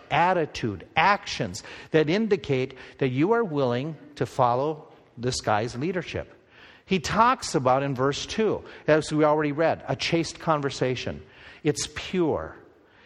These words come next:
It's words that are, words that are holy. It is speech that means you get rid of the cuss words. It means that what you do is you in your, in your pattern of living, you get rid of the dishonesty, the lying.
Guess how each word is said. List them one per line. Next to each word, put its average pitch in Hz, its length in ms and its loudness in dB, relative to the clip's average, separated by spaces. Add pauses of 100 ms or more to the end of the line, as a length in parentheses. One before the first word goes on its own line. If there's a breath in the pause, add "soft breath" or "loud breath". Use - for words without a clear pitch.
(140 soft breath)
It's 156 220 2
words 160 560 2
that 139 220 4
are, 127 280 0 (200 loud breath)
words 156 320 2
that 151 160 6
are 135 140 2
holy. 120 680 0 (380 loud breath)
It 170 120 6
is 156 200 4
speech - 360 0
that 156 180 6
means 156 360 0
you 180 100 0
get 208 240 0
rid 190 220 4
of 120 420 0 (120)
the - 80 0
cuss 135 300 2
words. 87 400 -6 (680 loud breath)
It 165 80 4
means 190 300 2
that 156 120 4
what 185 220 2
you 214 80 2
do 190 300 4
is 143 240 2 (200 loud breath)
you 185 300 4
in 160 200 0
your, 139 360 2 (240 loud breath)
in 151 180 4
your 139 320 4
pattern 185 640 0
of 135 140 2
living, 120 400 0
you 123 60 -6
get 170 200 2
rid 190 220 2
of 147 240 0
the 131 80 2
dishonesty, 123 720 -2
the 113 80 -2
lying. 95 480 -4